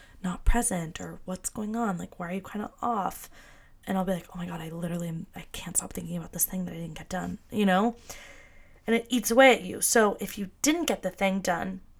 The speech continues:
you really do need to separate, whether that is, like, take a shower and just have the shower moment thinking about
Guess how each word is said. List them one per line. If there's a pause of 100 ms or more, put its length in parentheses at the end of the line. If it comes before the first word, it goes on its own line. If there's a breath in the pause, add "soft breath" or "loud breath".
you
really
do
need
to
separate,
whether
that
is,
like,
take
a
shower
and
just
have
the
shower
moment
thinking
about